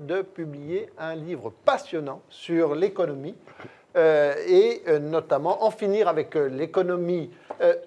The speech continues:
de, euh, du sacrifice, voilà. Et, euh, il, il va être interrogé, euh, sur ce livre et sur ses propositions par, euh, Laurent Boissieu de la Croix, Louis Dauphren,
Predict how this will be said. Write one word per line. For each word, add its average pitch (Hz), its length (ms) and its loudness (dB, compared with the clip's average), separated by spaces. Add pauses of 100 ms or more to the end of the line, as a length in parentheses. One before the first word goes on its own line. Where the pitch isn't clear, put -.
de, 180 500 4
euh, 131 480 2
du 123 220 -10
sacrifice, - 840 -4
voilà. 127 520 0 (420)
Et, 180 380 8
euh, 135 440 0
il, 185 160 -10 (160)
il 165 200 -6
va 147 160 4
être 147 120 -4
interrogé, 151 800 2
euh, 117 380 -4 (100)
sur - 460 0
ce - 120 -6
livre 156 440 0
et 139 80 2
sur - 240 -12
ses 147 120 -8
propositions 143 840 -4
par, 131 420 0
euh, - 20 -4
Laurent 120 260 -6
Boissieu 131 420 -6
de 127 100 -6
la 117 140 -4
Croix, 147 480 0 (360)
Louis 151 280 0
Dauphren, 156 680 2